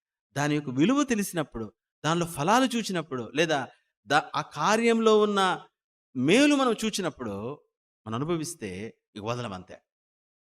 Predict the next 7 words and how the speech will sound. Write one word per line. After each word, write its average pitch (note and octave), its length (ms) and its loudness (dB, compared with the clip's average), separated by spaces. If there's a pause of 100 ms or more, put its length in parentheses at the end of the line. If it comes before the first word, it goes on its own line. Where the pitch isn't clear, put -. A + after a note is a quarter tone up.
(380)
అందుకోసం D#3 320 -4
గొప్ప D#3 160 0
దైవజనుడు D#3 440 2
అన్నాడు A#2 440 -2
ఏమిటంటే, A#2+ 720 -8 (520)
నీవు F3 200 0
ప్రార్థనలో, G#3 1300 -2